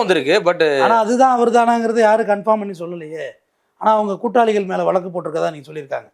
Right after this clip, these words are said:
Speaker 1: பதிவு நிமிடம்
Speaker 2: புறநகர்ல ஸ்கிராப் பிசினஸ்ல ஒரு பிரச்சனை ஏற்பட்டுச்சு, அப்புறம் லேண்ட் மேட்டர்ல உள்ள எஃப் ஐ ஆர் போட்டிருக்கதா சொல்லியிருக்காங்க. விசாரணை போயிட்டு இருக்கு. இன்னைக்கு இந்த, இந்த, இந்த இவங்க கஸ்டடி இன்னையோட முடிஞ்சிடும்.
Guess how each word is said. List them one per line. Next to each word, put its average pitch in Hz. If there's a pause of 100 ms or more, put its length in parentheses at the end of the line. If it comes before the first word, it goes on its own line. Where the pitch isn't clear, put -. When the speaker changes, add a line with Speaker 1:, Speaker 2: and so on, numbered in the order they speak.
(180)
Speaker 1:
பதிவு 170
நிமிடம் 156
Speaker 2:
புறநகர்ல 175 (180)
ஸ்கிராப் 180
பிசினஸ்ல 139
ஒரு 123
பிரச்சனை 147
ஏற்பட்டுச்சு, 120 (500)
அப்புறம் 143
லேண்ட் 175
மேட்டர்ல 139
உள்ள 120
எஃப் 120
ஐ 156
ஆர் 135
போட்டிருக்கதா 127
சொல்லியிருக்காங்க. 117 (640)
விசாரணை 294
போயிட்டு 226
இருக்கு. 151
இன்னைக்கு 160
இந்த, 156 (420)
இந்த, 165 (100)
இந்த 160
இவங்க 175
கஸ்டடி 220
இன்னையோட 196
முடிஞ்சிடும். 170